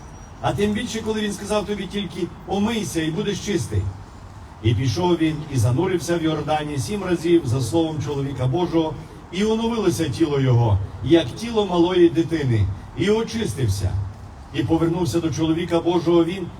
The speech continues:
і всі, хто супроводжував його, і прийшов, і став перед ним, і сказав: «Тепер я дізнався, що на всій землі немає Бога, як тільки в Ізраїлі. Тож прийми дар від раба твого». Та Єлисей сказав: «Живий Господь,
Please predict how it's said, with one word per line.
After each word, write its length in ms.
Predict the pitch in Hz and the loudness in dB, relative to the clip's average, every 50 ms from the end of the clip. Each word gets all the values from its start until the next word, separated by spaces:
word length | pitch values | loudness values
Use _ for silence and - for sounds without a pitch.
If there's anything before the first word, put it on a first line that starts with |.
| - - - | -14 -6 0
і 100 | 135 170 | 0 0
всі, 220 | 143 - - 190 | 0 0 -4 -6
хто 200 | 175 - 170 170 | -6 -2 -2 -2
супроводжував 720 | - 170 170 160 170 170 170 185 190 165 165 175 180 180 175 | 0 -2 0 2 4 4 4 4 2 0 0 0 2 2 4
його, 300 | 180 170 170 185 190 180 - - - - - | 6 6 6 4 2 -2 -6 -10 -14 -10 -4
і 120 | 131 156 | -2 -2
прийшов, 460 | - 160 170 170 170 - - 202 196 175 | 2 4 4 4 4 2 0 0 2 2
і 80 | 170 | 2
став 300 | 165 - - 190 190 190 | 2 2 -2 -2 -2 -2
перед 280 | - 175 185 180 185 165 | -2 -4 -2 -2 -2 -4
ним, 160 | 185 190 185 | -4 -4 -4
і 80 | 180 170 | -4 -4
сказав: 500 | - - 180 180 165 170 170 160 120 98 - - - - - - - | -4 -2 -2 -2 0 0 0 0 0 -2 -2 -4 -10 -14 -16 -14 -6
«Тепер 440 | - 143 147 - - 170 180 180 170 | -2 -2 0 0 0 0 2 2 4
я 200 | 170 175 175 170 | 4 4 4 2
дізнався, 680 | 165 - 170 165 131 117 165 180 180 175 170 - 175 170 | 4 4 4 4 4 2 0 -2 -2 -4 -4 -4 -4 -4
що 180 | - - 170 175 | -4 -2 -2 0
на 140 | 170 170 | 0 0
всій 280 | 165 - - 165 185 180 | 0 -2 -6 -6 -6 -6
землі 400 | 151 123 170 170 170 170 175 180 | -2 0 0 0 2 2 2 2
немає 420 | 170 170 165 170 175 175 170 170 165 135 120 | 2 2 2 2 0 0 0 -2 -2 0 0
Бога, 260 | 165 175 170 156 165 | 0 0 0 0 0
як 200 | 170 170 156 - | -2 -2 -4 -4
тільки 360 | - 170 170 165 - 165 170 | 0 0 0 0 2 0 0
в 60 | 165 | 0
Ізраїлі. 560 | 160 139 135 135 156 156 147 139 127 110 101 98 98 - - - - - - - - | 0 -2 -2 -2 0 0 0 0 0 0 0 0 -2 -6 -10 -16 -18 -20 -20 -10 -2
Тож 180 | 135 156 165 | 0 0 0
прийми 500 | 160 - - 165 165 165 170 175 185 180 160 | 0 -2 -2 0 2 2 2 2 0 -2 -2
дар 260 | 127 180 185 180 175 | -2 -2 0 -2 0
від 160 | 160 165 165 160 | 0 -2 -2 -2
раба 360 | 160 165 160 160 170 180 170 127 | -2 -4 -2 -2 -2 -2 -4 -4
твого». 340 | 139 135 123 117 110 101 95 - - - - - - - - - - - - - - - - - - - - - - - - - - - - - | 0 2 2 4 4 2 0 0 -4 -8 -14 -16 -18 -18 -20 -20 -20 -20 -20 -20 -20 -20 -20 -20 -20 -20 -20 -20 -20 -20 -20 -20 -18 -14 -6 -2
Та 60 | 147 | -2
Єлисей 440 | 147 147 151 156 156 - 165 170 160 | -2 0 -2 -2 0 2 2 2 2
сказав: 460 | - - 156 147 131 143 135 117 101 95 101 - - - | 0 -2 -2 0 0 2 2 2 2 0 0 -4 -4 -2
«Живий 340 | 95 110 151 160 175 180 165 | 0 2 2 2 2 2 2
Господь, 500 | 147 165 156 - - - 160 - - | 0 0 -2 -2 -4 -2 0 0 0